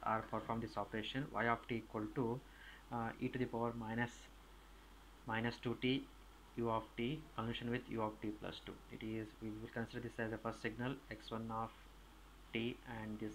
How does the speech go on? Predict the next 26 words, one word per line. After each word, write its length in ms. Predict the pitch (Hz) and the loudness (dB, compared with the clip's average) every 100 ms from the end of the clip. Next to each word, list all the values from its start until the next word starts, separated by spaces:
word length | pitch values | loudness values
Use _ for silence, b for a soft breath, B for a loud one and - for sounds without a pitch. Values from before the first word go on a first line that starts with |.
| - | -2
one 180 | 110 107 | -4 -2
we 80 | 107 | -4
will 60 | |
consider 260 | 104 104 113 107 | -4 -6 -4 -2
as 80 | 113 | 2
a 200 | 113 131 B B B - | 2 0 B B B -6
x 180 | 107 - - | -4 -4 -4
two 80 | |
of 200 | 104 101 - - | -4 -4 -10 -8
t. 160 | 131 - - B - | -6 -8 -12 B -2
This 100 | 127 117 | 0 4
is 80 | 117 | 4
exponential 520 | 113 - 127 123 127 - | 2 4 4 4 0 -2
signal, 320 | 131 143 180 135 | 0 2 2 0
this 160 | 117 | 0
is 160 | 147 160 | 2 4
a 140 | 135 - B - | 4 2 B 0
unit 140 | 117 | 0
step 200 | - 101 | 2 0
signal. 320 | - 95 - - - | 0 -8 -8 -12 -2
Perform 260 | 117 - 120 | -2 2 2
the 60 | 123 | 4
operation 460 | 110 113 120 120 | 2 2 2 2
between 240 | 110 107 107 | 0 0 0
these 160 | 110 | -2
two 120 | - | -4